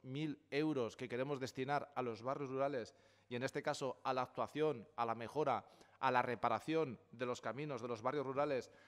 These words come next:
como consecuencia de los daños que han sufrido, eh, con la reciente crecida del Ebro, que ya saben todos ustedes que han quedado, pues, bastante dañados algunos de estos caminos. Creo que es importante diversificar la inversión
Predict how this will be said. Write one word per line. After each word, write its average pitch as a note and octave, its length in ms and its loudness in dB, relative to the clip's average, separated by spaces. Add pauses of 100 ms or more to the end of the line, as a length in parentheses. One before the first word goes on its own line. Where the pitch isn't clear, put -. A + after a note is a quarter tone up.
(140)
como C3+ 240 -2
consecuencia C3 880 -2
de A#2+ 180 -8
los A#2 120 -6
daños C#3+ 260 -6
que C#3+ 80 -10
han C3+ 80 -10
sufrido, B2+ 560 2 (360)
eh, B2 300 2
con C3 140 -2
la B2 60 2
reciente C3+ 460 -2
crecida A#2 400 0
del A#2 120 2
Ebro, C3 280 2
que C3+ 80 -4
ya A#2 100 0
saben A#2+ 280 -4
todos A#2 280 0
ustedes A#2+ 440 0 (320)
que C3 120 0
han B2 140 0
quedado, A#2+ 360 2
pues, A#2+ 140 -4
bastante A#2+ 380 -2
dañados A#2 420 0
algunos A2+ 300 -4
de A#2 60 -4
estos A2 220 -6
caminos. A#2 420 -4
Creo D3 200 4
que C#3+ 80 0
es - 100 -2
importante A#2+ 500 0
diversificar B2 600 0
la B2 60 0
inversión A2+ 500 -2